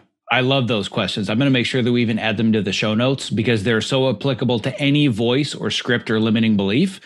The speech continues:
And they're especially applicable here, right? Is, is this image serving me? One, one thing, I've shared this with my class before. I don't think I've ever actually talked about it on the podcast.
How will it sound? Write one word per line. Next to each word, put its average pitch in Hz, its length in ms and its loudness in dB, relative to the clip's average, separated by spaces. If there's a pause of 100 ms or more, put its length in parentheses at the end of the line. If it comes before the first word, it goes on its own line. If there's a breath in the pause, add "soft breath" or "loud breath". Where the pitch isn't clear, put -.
(240 loud breath)
And 113 200 2
they're 107 80 4
especially 110 640 0
applicable 95 560 -2
here, 90 300 0
right? 92 200 0
Is, 120 220 0 (240 loud breath)
is 139 240 2
this 131 200 0
image 135 340 0
serving 110 360 0
me? 92 100 -2
One, 110 220 0
one 123 220 2
thing, 120 380 0 (260 loud breath)
I've 127 100 2
shared 190 220 2
this 165 140 0
with 139 100 0
my 120 160 0
class 117 320 -2
before. 131 320 0
I 120 60 0
don't 131 120 0
think 127 140 0
I've 113 80 0
ever 107 200 0
actually 104 260 -2
talked 110 240 -2
about 107 200 0
it 101 80 0
on 95 120 -2
the 87 80 -4
podcast. 107 680 -2